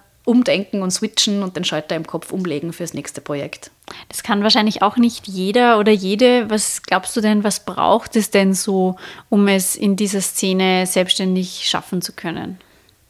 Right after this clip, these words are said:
Speaker 1: Ich glaub, es braucht einfach viel Selbstorganisation, es braucht ein gewisses Maß an Disziplin, dass man seine E-Mails beantwortet, dass man zurückruft, dass man erreichbar ist. Das sind so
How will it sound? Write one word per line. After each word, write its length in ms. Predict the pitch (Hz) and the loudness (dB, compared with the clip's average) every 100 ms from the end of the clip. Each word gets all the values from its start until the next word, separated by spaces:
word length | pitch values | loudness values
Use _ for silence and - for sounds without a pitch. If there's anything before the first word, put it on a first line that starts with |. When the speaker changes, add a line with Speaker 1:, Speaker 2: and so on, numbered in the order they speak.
| _ _ | _ _
Speaker 1:
Ich 120 | - 247 | -4 2
glaub, 240 | 220 202 | 4 4
es 120 | 208 | 2
braucht 360 | - 175 180 202 | -2 -2 -2 -2
einfach 200 | 185 - | -4 -6
viel 160 | 196 | -4
Selbstorganisation, 1200 | 175 214 - 214 208 196 190 - 190 170 170 175 180 - | 0 0 0 -6 -4 -4 -6 -6 -4 -2 -2 -4 -6 -6
es 120 | - | -8
braucht 320 | - 151 - | -2 -4 -4
ein 80 | 180 | -6
gewisses 380 | 190 180 180 - | -4 -4 -4 -4
Maß 280 | 151 165 | -4 -2
an 60 | 180 | -4
Disziplin, 600 | 175 - 185 - 180 185 | -6 -6 -8 -4 0 0
dass 160 | 180 175 | 0 -2
man 100 | 175 | -4
seine 200 | 170 175 | -4 -4
E-Mails 380 | 196 190 185 - | -4 -4 -4 -4
beantwortet, 920 | 165 160 165 170 160 160 160 156 156 | -4 -4 -4 -4 -6 -4 -4 -4 -6
dass 160 | 160 | -8
man 240 | 180 180 175 | -4 -4 -4
zurückruft, 800 | - 160 - 170 165 170 170 - | -8 -10 -4 0 0 0 -4 -10
dass 140 | 175 | -8
man 100 | 208 | -4
erreichbar 460 | 196 160 104 - 160 | -4 -4 -6 -6 -6
ist. 400 | 151 165 160 - | -2 -2 -2 -4
Das 120 | 170 | -4
sind 200 | 170 170 | -2 -2
so 360 | 185 175 180 | 0 0 0